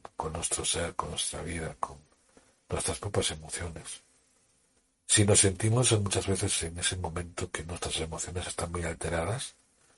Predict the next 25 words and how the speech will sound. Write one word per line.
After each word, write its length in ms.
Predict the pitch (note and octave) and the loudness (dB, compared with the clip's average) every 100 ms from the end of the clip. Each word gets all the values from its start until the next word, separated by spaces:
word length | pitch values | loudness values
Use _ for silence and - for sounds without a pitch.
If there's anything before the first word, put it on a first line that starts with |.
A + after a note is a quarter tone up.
| _ _ _ _ _ _ _ _ _ _ _ _ _ _ _ _ | _ _ _ _ _ _ _ _ _ _ _ _ _ _ _ _
en 160 | - F2+ | 0 2
el 120 | F2+ | 2
momento 440 | F2+ F#2 G2 A2+ A2 | 2 2 2 0 -2
que 120 | - | 0
uno 260 | G2+ G2+ E2 | 2 2 2
le 120 | E2 | -2
pregunta 400 | D#2+ E2 E2+ E2+ | -4 -6 -4 -2
a 40 | |
su 140 | - - | -2 -2
cuerpo, 500 | F#2+ F#2 - D#2 - _ _ _ _ _ _ _ _ _ _ _ _ _ _ _ _ _ _ - _ _ _ _ | -2 -2 -4 -8 -10 _ _ _ _ _ _ _ _ _ _ _ _ _ _ _ _ _ _ -20 _ _ _ _
"¿Por 200 | - E2+ | -4 -2
qué 420 | - G2 G2 F#2 - _ _ _ F#2 | 4 6 6 4 -6 _ _ _ -2
mis 160 | F2 | 0
emociones 360 | E2 E2 F#2 F2+ | 0 -2 -2 -2
están 220 | - E2 | -2 -2
alteradas?", 760 | D#2 - D#2+ E2+ F#2 A2+ - - _ _ _ _ _ _ _ _ _ _ _ | -2 -2 -2 -2 -4 -6 -10 -14 _ _ _ _ _ _ _ _ _ _ _
va 60 | F#2 | 6
a 20 | |
haber 140 | F#2+ F2+ | 6 6
respuestas 640 | - - F2+ E2 - - | 0 -2 -2 -2 -2 -4
en 100 | D2+ | -6
tu 120 | - - | -8 -6
cuerpo, 360 | - - - - _ _ _ _ _ _ _ _ _ | -6 -6 -12 -16 _ _ _ _ _ _ _ _ _
a 60 | - | -4
nivel, 640 | F2 F2 F2 F2+ F#2 E2+ | 0 2 6 6 4 -2